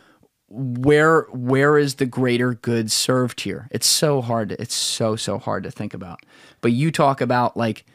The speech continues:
centralization. These companies, because of their reach, become their own governments. And yet, what's the one recourse we have to be able to fix them?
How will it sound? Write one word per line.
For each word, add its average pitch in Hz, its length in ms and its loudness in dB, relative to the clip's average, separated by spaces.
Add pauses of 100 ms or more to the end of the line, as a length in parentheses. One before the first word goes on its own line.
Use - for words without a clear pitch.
(360)
centralization. 127 1040 0 (1040)
These 151 500 0
companies, 139 680 2
because 143 460 0
of 117 140 -2
their 117 200 0
reach, 123 680 -2 (800)
become 147 480 0
their 139 220 2
own 156 200 2
governments. 120 760 -4 (1000)
And 135 200 4
yet, 143 420 0 (320)
what's 151 420 -2
the 175 100 2
one 165 540 2
recourse 139 580 0
we 131 120 2
have 131 380 0
to - 80 -4
be 131 160 0
able 131 180 0
to 127 60 0
fix - 360 -4
them? 82 240 -6